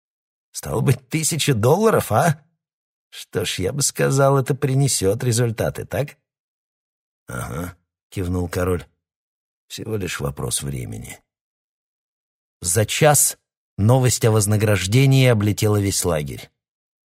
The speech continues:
Глаза начали следить за всем с новым интересом. Уши настороженно ловили тишайший шепот, приносимый ветром. Люди снова и снова рылись в памяти, пытаясь отыскать там ключ к разгадке.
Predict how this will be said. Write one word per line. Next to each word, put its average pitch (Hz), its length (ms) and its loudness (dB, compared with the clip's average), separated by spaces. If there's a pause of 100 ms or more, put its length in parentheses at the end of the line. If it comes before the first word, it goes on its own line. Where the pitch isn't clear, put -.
Глаза 127 440 4
начали 131 320 0
следить 123 420 2
за 117 140 4
всем 110 320 0
с - 120 0
новым 101 380 2
интересом. 85 720 -4 (540)
Уши 117 420 0 (400)
настороженно 123 920 4
ловили 127 360 4
тишайший 123 640 0
шепот, 113 420 -2
приносимый 87 580 -2
ветром. 71 500 -6 (640)
Люди 101 300 0
снова 117 420 4
и 113 80 2
снова 110 420 2
рылись 107 300 -2
в - 100 -10
памяти, 131 400 2
пытаясь 120 420 0
отыскать 113 460 -2
там 107 160 -4
ключ 92 320 -4
к - 80 -8
разгадке. 82 720 -6